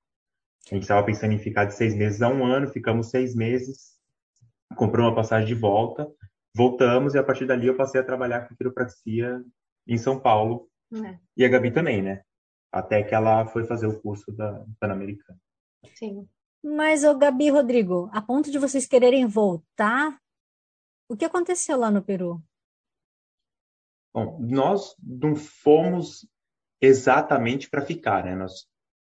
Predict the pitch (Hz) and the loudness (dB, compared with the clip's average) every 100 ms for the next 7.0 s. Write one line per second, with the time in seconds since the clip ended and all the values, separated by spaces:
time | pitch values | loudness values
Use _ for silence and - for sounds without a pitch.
0 | _ - 107 110 110 110 110 120 113 - | _ -6 -2 0 0 0 0 0 -2 -6
1 | - 120 113 135 131 123 117 107 120 143 | -2 -2 2 2 2 -4 -4 0 0 0
2 | 147 147 180 214 - _ _ 110 113 117 | -2 -4 -6 -6 -10 _ _ -4 0 2
3 | 110 107 101 104 101 95 98 113 127 147 | 2 2 0 0 0 -2 -2 0 0 0
4 | 147 - _ _ 104 101 117 127 127 127 | 0 -6 _ _ -4 -2 -2 -4 -2 -2
5 | 113 123 147 151 139 139 151 143 147 - | 0 -2 -2 0 0 0 -2 -2 -2 -2
6 | 139 135 139 143 143 143 160 147 - | -6 -6 -4 -2 -2 -6 -6 -8 -10